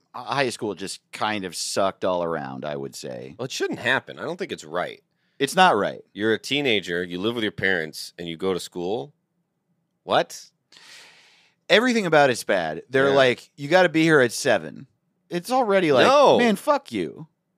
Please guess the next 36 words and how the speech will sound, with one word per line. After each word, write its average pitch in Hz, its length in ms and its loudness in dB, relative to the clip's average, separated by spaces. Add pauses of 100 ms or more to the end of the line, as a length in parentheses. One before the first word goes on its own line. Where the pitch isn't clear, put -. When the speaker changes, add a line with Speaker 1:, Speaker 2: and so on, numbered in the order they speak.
Speaker 1:
Why 269 220 6
do 320 100 2
I - 20 4
have 262 100 4
Speaker 2:
What? 240 40 -12
Speaker 1:
to 226 40 -12
be 240 80 -4
here 240 160 2
at 185 80 0
seven?" 226 480 -2 (1160)
And 156 120 -2
you 170 120 4
have 196 100 6
to 135 180 2
ask 160 300 4
to 180 80 -6
go 151 140 4
to 139 60 2
the 127 60 -4
bathroom. 110 680 0
Speaker 2:
Yeah. 85 380 -4 (440)
Speaker 1:
It's 131 140 -12
like, 131 100 -8
"Get 156 180 6
up 170 160 2
early, 135 560 4
and 123 200 -2
we're 147 240 0
y-, 135 200 -4
we're 151 300 0
the 135 100 -2
boss 123 380 6
of 90 140 -6
you." 73 340 -8 (1300)
And, 127 420 0
uh, 110 600 4